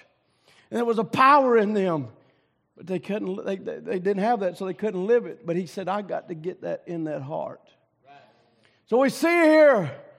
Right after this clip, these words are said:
Speaker 1: God had to get this quickening life in the immortal bodies. He said, "I'm talking about your body."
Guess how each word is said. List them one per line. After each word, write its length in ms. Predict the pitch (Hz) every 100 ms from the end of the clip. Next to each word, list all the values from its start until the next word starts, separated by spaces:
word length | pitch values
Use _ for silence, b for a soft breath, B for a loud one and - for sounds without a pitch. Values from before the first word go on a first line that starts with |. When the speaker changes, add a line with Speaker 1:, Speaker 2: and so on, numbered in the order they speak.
| b b b b 165
Speaker 1:
God 320 | 262 320 294
had 140 | 294
to 60 | 277
get 220 | 277 285
this 160 | 277 -
quickening 440 | - 294 277 262
life 320 | 277 294 226
in 80 | 262
the 80 | 262
immortal 340 | 262 294 277
bodies. 520 | 262 285 285 254 175 - - - _ _ _ _ _ _
He 140 | 240
said, 160 | 262 262
"I'm 340 | 240 330 330
talking 520 | - 311 311 269 277 262
about 600 | 247 269 240 214 160 180
your 280 | 233 277 226
body." 500 | 196 190 156 135